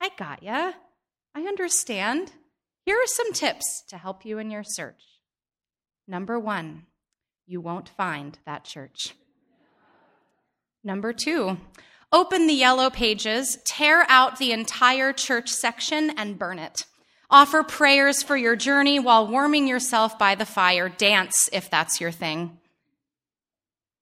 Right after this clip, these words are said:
Number three, find out if there are any house churches in your area.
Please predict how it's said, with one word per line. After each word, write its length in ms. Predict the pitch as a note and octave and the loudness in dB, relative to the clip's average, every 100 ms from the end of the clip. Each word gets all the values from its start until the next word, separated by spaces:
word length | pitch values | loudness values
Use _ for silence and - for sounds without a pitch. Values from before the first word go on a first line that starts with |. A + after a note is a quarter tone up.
| _ | _
Number 300 | A#3 A3 A3+ | -8 -6 -6
three, 460 | B3 D4+ D#4+ F3+ F#3 - _ _ _ _ _ _ _ _ | -10 -6 -4 -4 -6 -14 _ _ _ _ _ _ _ _
find 260 | F4 A4 | 0 2
out 180 | G4 E4+ | 2 2
if 160 | E4+ - | 0 -4
there 200 | C4 B3+ | -4 -2
are 40 | |
any 220 | - G#3+ | -4 -6
house 400 | G3 - A3+ A#3 | -8 -2 -2 -2
churches 580 | - F#3 D3 - B2+ E3+ | -10 -12 -14 -14 -14 -12
in 200 | - F3 | -10 -8
your 120 | E3+ | -8
area. 540 | E3+ D#3 D3+ C#3+ D3+ | -6 -4 -4 -4 -6